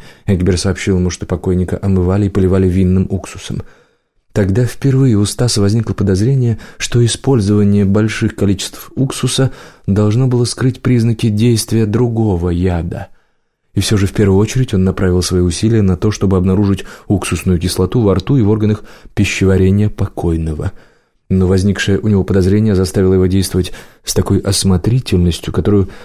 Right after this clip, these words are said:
последующим поколениям даже трудно себе представить. Он слишком часто убеждался на собственном опыте, как легко разлагаются яды под действием жары и воздуха, прежде чем их обнаружат. Чтобы не утратить и не разрушить ничего из присланного ему материала, он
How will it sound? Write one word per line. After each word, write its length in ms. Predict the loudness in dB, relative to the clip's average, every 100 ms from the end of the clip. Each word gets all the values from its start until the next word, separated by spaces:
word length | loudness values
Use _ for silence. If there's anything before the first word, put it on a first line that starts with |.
| -4
последующим 580 | -2 0 0 2 0 -2
поколениям 440 | 0 0 2 2
даже 220 | 2 0
трудно 340 | 0 -2 -2 -2
себе 280 | 0 -2
представить. 960 | 0 -2 -2 -4 -4 -2 -2 -6 -12 -18 -18 _ _ _
Он 120 | -2 0
слишком 440 | 0 -2 0 0
часто 340 | 0 -2 0
убеждался 540 | 0 2 2 0 0 0
на 80 | 0
собственном 400 | -2 -2 -2 -2
опыте, 260 | -2 -4
как 240 | -4 -2 0
легко 480 | -2 -2 -2 -2 -2
разлагаются 920 | -2 0 0 -2 -2 -2 -4 -6 -6
яды 440 | -2 -2 0 -2 -6 -14 -20 _
под 160 | -4 0
действием 460 | 0 0 0 0
жары 260 | 2 2 2
и 60 |
воздуха, 520 | 2 2 0 -2 -6 -10 -14 -8
прежде 280 | -2 0 0
чем 180 | 0 -2
их 240 | -2 -6 -4
обнаружат. 840 | -2 2 2 0 -4 -8 -10 -10 -10 -16 _ _ _ -12
Чтобы 260 | -4 0 2
не 60 |
утратить 460 | 2 2 0 -2 -4
и 100 | -2
не 140 | 2
разрушить 500 | 2 2 0 0 -2
ничего 320 | -2 0 2 2
из 120 | 0
присланного 520 | 0 0 0 2 2
ему 180 | 2 2
материала, 500 | 0 0 2 2 0
он 260 | 2 0